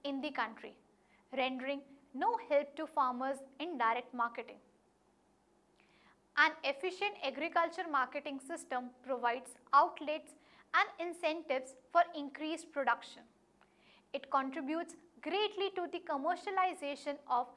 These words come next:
subsistence farmers and hence should be regarded as a core component for development of the agriculture sector. The existing framework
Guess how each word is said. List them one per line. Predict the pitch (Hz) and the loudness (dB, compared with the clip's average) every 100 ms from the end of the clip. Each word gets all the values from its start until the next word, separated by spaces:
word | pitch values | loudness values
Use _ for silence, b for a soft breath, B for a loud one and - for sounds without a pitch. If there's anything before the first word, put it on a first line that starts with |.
| B _ | B _
subsistence | - 349 - 392 370 392 392 370 - | 0 0 -2 -4 -4 -6 -6 -8 2
farmers | 302 302 254 254 269 - - 262 | 6 6 4 -4 -6 -12 -6 -4
and | 262 254 | -4 -4
hence | 240 277 - B B - | -6 -8 -12 B B -10
should | - 403 370 | -2 0 2
be | 427 | 2
regarded | 320 254 240 233 262 269 B B - | 4 4 4 4 -2 -2 B B 6
as | 294 302 - - | 6 6 0 0
a | |
core | 370 - 349 381 339 | 0 6 6 6 6
component | 285 302 311 277 277 277 - | 4 6 0 0 -2 -6 -4
for | 285 | -2
development | 247 240 254 349 - 269 294 - _ | 0 0 2 2 2 -6 -8 -14 _
of | 277 311 | 6 6
the | 349 - | 0 -2
agriculture | 254 240 254 240 233 254 | -2 -2 0 -2 0 -4
sector. | 262 226 - - - _ _ _ _ _ b b b b b 254 | -4 -8 -8 -14 -14 _ _ _ _ _ b b b b b 2
The | 285 311 | 4 4
existing | 285 330 330 - 392 370 | -4 -4 -6 -4 -6 -4
framework | 370 392 294 254 | -4 -2 0 -2